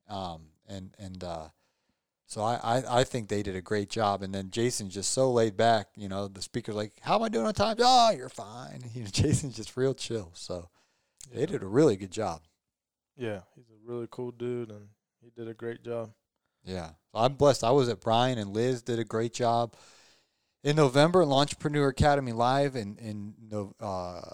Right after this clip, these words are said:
Speaker 1: Michigan, and now down here in Alabama, Jason and his wife did a great job. So it's, it's exciting to see this in our industry where guys, uh, you know, they,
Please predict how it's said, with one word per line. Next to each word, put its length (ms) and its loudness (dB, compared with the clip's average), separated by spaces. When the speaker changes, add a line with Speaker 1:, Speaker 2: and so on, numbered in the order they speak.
Speaker 1:
Michigan, 480 0
and 100 -6
now 160 -2
down 280 4
here 80 -4
in 40 -4
Alabama, 460 0
Jason 480 -4
and 160 -10
his 200 0
wife 300 2
did 160 -2
a 20 -8
great 240 -2
job. 360 -2
So 100 -4
it's, 220 -4
it's 160 2
exciting 480 6
to 80 -4
see 220 -2
this 220 -2
in 60 -6
our 120 -4
industry 520 -2
where 140 -4
guys, 500 0
uh, 60 -12
you 140 -2
know, 80 2
they, 180 -2